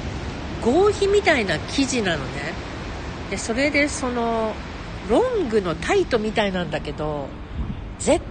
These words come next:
対に私、その丈では履かないわけ。もう少し短くしたくって、それをぶっ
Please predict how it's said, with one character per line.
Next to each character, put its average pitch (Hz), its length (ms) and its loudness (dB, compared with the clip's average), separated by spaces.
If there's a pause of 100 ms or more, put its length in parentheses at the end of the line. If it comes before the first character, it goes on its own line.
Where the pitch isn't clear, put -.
対 403 200 2
に 403 160 2 (360)
私、 285 560 2
そ 285 140 -2
の 294 120 2
丈 294 240 2
で 269 100 2
は 156 200 2 (260)
履 - 140 -6
か 262 100 2
な 247 160 2
い 233 80 0
わ 214 140 0
け。 131 200 -2 (160)
も 269 120 0
う - 20 -4
少 403 220 0
し 320 100 -2
短 185 400 -2
く 196 140 -4
し - 120 -6
た 190 120 -2
く - 100 -10
っ - 40 -10 (140)
て、 156 260 -4 (1040)
そ - 260 -6
れ 349 240 2
を 339 200 2 (240)
ぶ 240 80 0
っ 254 40 -2